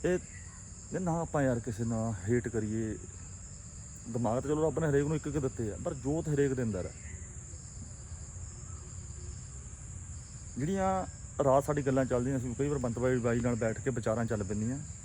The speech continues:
ਜਿਹੜੀਆਂ ਦੋ ਚੀਜ਼ਾਂ ਨਾ, ਉਹ ਰੱਬ ਨੇ ਆਪਣੇ ਕੋਲ ਰੱਖੀਆਂ ਹੋਈਆਂ, ਉਹ ਇਨਸਾਨਾਂ ਨੂੰ ਦਿੱਤੀਆਂ ਹੋਈਆਂ, ਇੱਕ ਜੰਮਣਾ ਤੇ ਇੱਕ ਮਰਨਾ,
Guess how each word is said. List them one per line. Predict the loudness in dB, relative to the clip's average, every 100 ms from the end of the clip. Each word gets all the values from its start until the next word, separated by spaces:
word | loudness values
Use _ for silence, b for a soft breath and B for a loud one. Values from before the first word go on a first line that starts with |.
| -12 -12 -12 -12 -12 -12 -4
ਜਿਹੜੀਆਂ | 2 2
ਦੋ | 4 4 6
ਚੀਜ਼ਾਂ | 4 4 4
ਨਾ, | 4 -2 -6 -10 -10 -12 -12 -12 -2
ਉਹ | 2
ਰੱਬ | 4 4
ਨੇ | 4
ਆਪਣੇ | 2 2
ਕੋਲ | 0 0
ਰੱਖੀਆਂ | -2 -4
ਹੋਈਆਂ, | -2 -4 -6 -8 -12 -12 -14 -14 -12 -12 -12 -8
ਉਹ | -2
ਇਨਸਾਨਾਂ | -2 0 0 2
ਨੂੰ | 2 2
ਦਿੱਤੀਆਂ | -2 -4 -6
ਹੋਈਆਂ, | -6 -8 -12 -12 -12 -12 -8
ਇੱਕ | -4 -2
ਜੰਮਣਾ | 2 2 4 2 2 -6 -12 -12 -12 -6
ਤੇ | -4
ਇੱਕ | -2
ਮਰਨਾ, | 2 2 0 -4